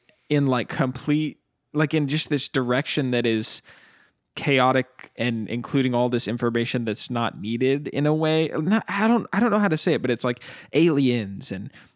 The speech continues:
you know, she speaks a bunch of languages and she's in part of this complex, like, time looping thing that's cutting all the time. And, like, what is the present and what is the future and the past, right? Like, you're constantly confused and it's so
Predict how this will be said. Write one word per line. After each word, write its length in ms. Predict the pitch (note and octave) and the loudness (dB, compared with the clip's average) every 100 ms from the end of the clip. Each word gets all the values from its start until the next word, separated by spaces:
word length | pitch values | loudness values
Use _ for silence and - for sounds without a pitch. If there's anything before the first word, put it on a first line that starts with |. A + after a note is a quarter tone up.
| - | -10
you 180 | A#2+ B2+ | -2 0
know, 140 | A#2+ | 2
she 220 | A2 - B2+ | 2 0 0
speaks 500 | - A#2 - - - | -2 -2 -2 -4 -4
a 60 | B2+ | -2
bunch 260 | C3 D3+ D3+ | 0 0 0
of 80 | |
languages 600 | D3 D#3 C#3 B2+ B2 A2 | 0 2 2 2 0 0
and 120 | A2+ A2 | -2 -2
she's 260 | B2 A#2 | -2 -2
in 140 | B2 A2+ | -2 -2
part 220 | - D3 | 0 2
of 60 | C3+ | 2
this 160 | B2 | 0
complex, 760 | - C#3+ D3 D3+ C#3 - - - - | 0 0 0 -2 -2 -2 -8 -10 -12
like, 260 | B2+ A#2 - - | -8 -8 -10 -4
time 440 | D#3 D3 D3 C#3 | 0 2 2 0
looping 520 | C3+ C3+ B2+ B2+ B2 | 0 0 0 0 -2
thing 480 | B2+ - C3+ C3 B2+ | -4 -2 0 0 0
that's 200 | A#2+ G#2 | -2 -2
cutting 400 | - D3 C3+ B2+ | -2 0 0 0
all 120 | B2+ | 0
the 120 | B2 B2 | 0 -2
time. 380 | B2 B2 B2 | 0 0 0
And, 200 | A#2+ A2+ - - - - - | -2 -4 -10 -20 -20 -8 -2
like, 200 | A#2 G#2+ | -2 -2
what 280 | A2 C3 - | 0 0 2
is 540 | B2+ B2+ B2 - - - - | 2 2 2 0 -2 -8 -10
the 100 | - | -6
present 560 | B2 C3+ A#2+ B2 B2 A#2 | -2 0 0 0 0 -2
and 220 | G2+ A2+ | -6 -4
what 200 | A2 A#2+ | -4 -2
is 220 | G#2+ A2+ A2+ | -2 -4 -6
the 100 | A2+ | -6
future 340 | B2+ B2 G#2+ | -4 -2 -2
and 100 | A2+ | -2
the 60 | G#2+ | -4
past, 420 | - G#2+ G#2 - | -6 -6 -6 -6
right? 180 | A2 F2+ | -6 -8
Like, 200 | A2 - - - _ - | -10 -12 -20 -20 _ -2
you're 160 | B2+ B2+ | 0 2
constantly 460 | D3+ C3 C3 B2+ | 2 0 0 0
confused 500 | A#2+ A2+ C3 B2+ A#2+ | -2 -2 2 2 2
and 100 | A#2+ | -2
it's 140 | A2+ - | -2 0
so 500 | - D3 D3 D3 | 2 4 4 2